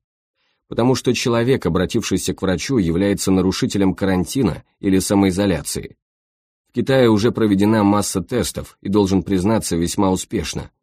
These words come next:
Мы способны управлять миром. И учения по возвращению рабовладельческого строя прошли лучше всяких похвал».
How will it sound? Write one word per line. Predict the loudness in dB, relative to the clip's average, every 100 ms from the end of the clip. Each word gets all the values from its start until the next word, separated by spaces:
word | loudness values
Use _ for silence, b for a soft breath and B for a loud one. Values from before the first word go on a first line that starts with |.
| _
Мы | -4
способны | -2 -2 -2 2 2
управлять | 0 -2 -2 0 0 0
миром. | 0 0 -2 -10 -20 _ _ _
И | 0
учения | 2 2 2 4 4 2
по | 0
возвращению | 0 2 2 0 0 2 2 2
рабовладельческого | 2 0 2 2 0 -2 -4 -2
строя | -2 -2 0 0
прошли | 0 -2 0 0 0
лучше | 2 0 0 0
всяких | 0 -2 -2 -4
похвал». | -4 -4 -6 -8 -12